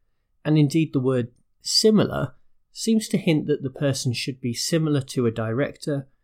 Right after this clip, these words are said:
manager, or secretary. In the absence of any real authority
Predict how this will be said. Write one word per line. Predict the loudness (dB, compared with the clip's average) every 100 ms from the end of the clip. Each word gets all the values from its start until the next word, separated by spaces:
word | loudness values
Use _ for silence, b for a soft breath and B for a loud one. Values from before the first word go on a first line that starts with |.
| _ -6
manager, | 0 2 0 0 0
or | 0 0 0
secretary. | 0 -8 -8 -8 -8 -12 -18 _ _ _ _ _ _ _ _ _ _ 0
In |
the | 2 2
absence | 0 -2 -6 -4
of | -2
any | 0 2
real | 2 2 2
authority | 0 -2 -4 -4 -10